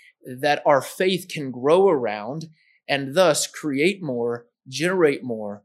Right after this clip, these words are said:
fruit in Jesus Christ as we grow. It gives us this, this, um, structure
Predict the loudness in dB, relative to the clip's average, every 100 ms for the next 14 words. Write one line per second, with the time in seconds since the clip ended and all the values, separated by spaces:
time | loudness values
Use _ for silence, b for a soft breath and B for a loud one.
0 | _ _ _ -10 2 2 2 -2 _ -4
1 | -2 -4 -4 -6 -6 -6 -6 -4 -2 -4
2 | -10 -12 _ _ _ -8 -4 -4 -4 -8
3 | -6 -6 -4 -6 -10 -14 -2 2 2 2
4 | -2 -2 -6 -4 -4 -2 -4 -6 -10 _
5 | _ _ _ -16 -2 0 0 -2 -2 -2
6 | -4 -12 _ _ _ _ _ _ -8 -6
7 | -2 -2 -2 -2 -8